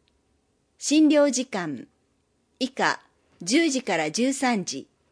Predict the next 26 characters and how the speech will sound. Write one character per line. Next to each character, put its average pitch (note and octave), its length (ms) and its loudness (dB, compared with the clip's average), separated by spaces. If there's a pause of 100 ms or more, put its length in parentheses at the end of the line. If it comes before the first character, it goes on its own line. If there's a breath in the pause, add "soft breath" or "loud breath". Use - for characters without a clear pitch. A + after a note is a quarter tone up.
(140)
十 D4+ 260 0
四 C4+ 200 2
時 C4 140 -2
か F3 140 -4
ら C#3 260 -4
十 B3 260 0
八 A#3 300 -2
時。 D3 220 -10 (1400)
薬 F#3 260 -2
局、 G#3 480 -4 (480)
十 D4+ 240 2
時 C#4 140 -4
か G3 140 -2
ら D3 140 -4
十 A#3+ 260 0
八 A#3 300 -4
時。 - 240 -10 (1300)
歯 - 180 -8
科、 - 280 0 (580)
九 D#4+ 140 0
時 D4+ 160 -2
か G#3 140 0
ら D#3 120 -2
十 A3+ 240 2
二 B3 180 4
時、 D3 220 -8